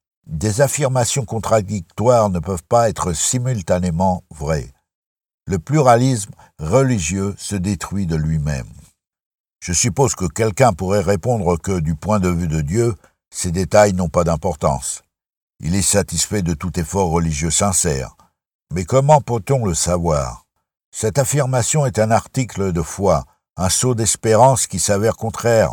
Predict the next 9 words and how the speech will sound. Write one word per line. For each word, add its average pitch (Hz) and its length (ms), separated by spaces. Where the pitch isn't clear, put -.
aux 82 160
enseignements 110 560
de 85 140
nombreuses 98 480
religions, 80 560
en 85 120
particulier 82 800
du 76 120
christianisme. 78 720